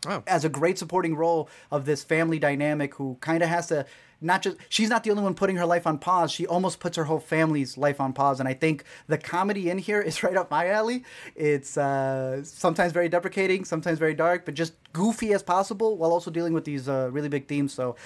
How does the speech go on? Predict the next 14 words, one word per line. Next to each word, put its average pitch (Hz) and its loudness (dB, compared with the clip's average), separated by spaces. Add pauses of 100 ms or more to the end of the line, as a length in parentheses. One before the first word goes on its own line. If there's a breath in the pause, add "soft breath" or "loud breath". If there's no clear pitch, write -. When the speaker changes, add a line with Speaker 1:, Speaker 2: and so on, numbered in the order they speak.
(180 loud breath)
Speaker 2:
I'm 147 -2
curious 160 2
to 156 -4
see, 147 -2 (160)
uh, - -6 (440)
other 143 0
people's 139 -6
thoughts 143 4
on 143 4
this 143 2
as 135 -4
it 139 -2
gets 131 -4
released. 139 0